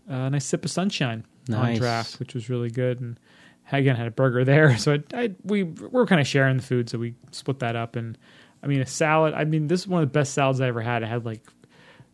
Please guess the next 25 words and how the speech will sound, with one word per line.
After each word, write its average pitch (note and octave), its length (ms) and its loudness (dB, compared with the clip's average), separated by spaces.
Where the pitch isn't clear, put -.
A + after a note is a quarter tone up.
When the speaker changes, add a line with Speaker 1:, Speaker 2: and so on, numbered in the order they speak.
Speaker 1:
sauteed C3+ 800 0
carrots C3+ 640 0
and A#2 100 -6
this A2 180 -12
amazing C3+ 440 4
ho-, A2 160 -6
homemade C3 360 -2
dressing, C#3+ 680 0
and A2+ 240 -8
Speaker 2:
The C3+ 120 -6
food - 340 2
there A#2 140 6
is G2 80 0
all, G#2 120 2
it's G#2 140 -4
all B2 100 4
farm A#2+ 280 2
to A#2+ 80 4
Speaker 1:
so C4+ 120 0
Speaker 2:
table. F#3 160 6
Speaker 1:
good. C3 400 2
Yeah, F3+ 300 4
really, F3 240 2
really D#3 220 2
good. C#3 280 0